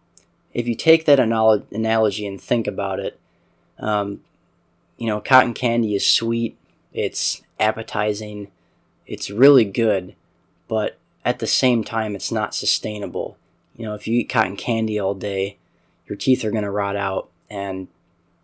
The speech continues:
you're just gonna get cavities galore, and it's not gonna be something lasting and nutritious. It's not to say that we have to cut these friends out of our lives, but,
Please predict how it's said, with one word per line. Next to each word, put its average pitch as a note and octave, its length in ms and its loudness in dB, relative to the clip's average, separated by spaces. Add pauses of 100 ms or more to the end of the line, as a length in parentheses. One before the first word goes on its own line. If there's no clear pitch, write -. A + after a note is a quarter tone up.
(160)
you're G#2 220 -4
just G2 220 -8
gonna G#2 160 -6
get G2+ 200 -6
cavities G#2 520 0
galore, G2+ 500 0
and G2 120 -4
it's F#2+ 200 -8
not A2 360 -2 (120)
gonna G2+ 180 -8
be G#2+ 220 -6
something G#2 580 -4 (460)
lasting A2 480 2
and G#2 100 -6
nutritious. - 800 -2 (360)
It's - 120 -10
not D3+ 160 4
to B2+ 60 -2
say C3 220 4
that A2+ 100 4
we G#2+ 120 2
have G#2+ 140 -2
to - 100 -6
cut - 380 0
these A2 380 -4 (220)
friends A#2 360 -2
out A2+ 140 2
of G2+ 140 0
our F#2 140 0
lives, A2+ 540 2
but, - 340 -6